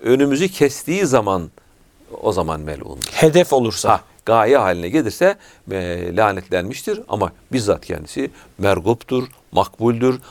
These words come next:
Speaker 1: Allah'ın helal kıldığı nimetler var orada çünkü. E, haram kıldıkları çok sınırlı. Onların da bir takım zararları var. Dolayısıyla Rabbanilikle rahbanilik arasındaki en önemli fark bence, e, Rabbaniler,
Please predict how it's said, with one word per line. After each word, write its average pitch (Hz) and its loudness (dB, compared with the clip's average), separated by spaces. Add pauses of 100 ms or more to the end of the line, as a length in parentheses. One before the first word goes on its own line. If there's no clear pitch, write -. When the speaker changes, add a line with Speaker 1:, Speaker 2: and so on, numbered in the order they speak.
(100)
Speaker 1:
Allah'ın 98 0
helal 101 2
kıldığı 95 -2
nimetler 98 2
var 147 4
orada 85 2
çünkü. 127 -8 (380)
E, 95 -4
haram 113 -4
kıldıkları 92 -6
çok 127 0
sınırlı. 107 0 (240)
Onların 113 2
da 95 -4
bir - -20
takım 98 -4
zararları 90 2
var. 214 4 (300)
Dolayısıyla 156 2 (200)
Rabbanilikle 139 0
rahbanilik 117 0
arasındaki 101 -2
en 156 2
önemli 107 2
fark 90 -2
bence, 101 2
e, 185 2 (440)
Rabbaniler, 117 0